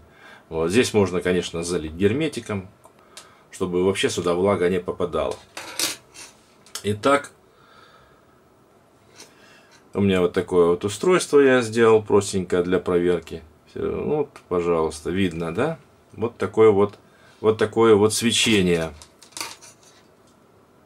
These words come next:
Такое вот свечение дает эта полоска. Достаточно, вид-, видите, да, достаточно ярко. Вот это, кон-, конечно, она будет, если подключите от, на машину от аккумулятора, она будет гореть достаточно ярко, вы сами видите.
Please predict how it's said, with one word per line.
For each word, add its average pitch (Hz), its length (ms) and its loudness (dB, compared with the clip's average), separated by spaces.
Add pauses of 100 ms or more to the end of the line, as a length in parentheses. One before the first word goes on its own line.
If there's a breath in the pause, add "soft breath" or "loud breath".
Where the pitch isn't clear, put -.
(640)
Такое 92 320 -4
вот 87 180 -2
свечение 135 560 0
дает 98 460 0 (1040 loud breath)
эта 104 260 0
полоска. 107 720 4 (200)
Достаточно, 107 720 0
вид-, 98 300 0
видите, 98 400 0
да, 107 160 2
достаточно 107 640 0
ярко. 85 500 0 (520 loud breath)
Вот 120 140 -2
это, 110 200 4
кон-, 127 240 2
конечно, 113 420 2
она 95 160 2
будет, 90 280 0
если 87 240 -2
подключите 87 640 -4
от, 85 340 0
на 92 160 -2
машину 85 480 -4
от 82 120 -6
аккумулятора, 120 600 0
она 95 160 2
будет 80 240 -2
гореть 92 300 0
достаточно - 560 -6
ярко, 123 420 -2
вы 87 100 -4
сами 92 260 -4
видите. 76 460 -10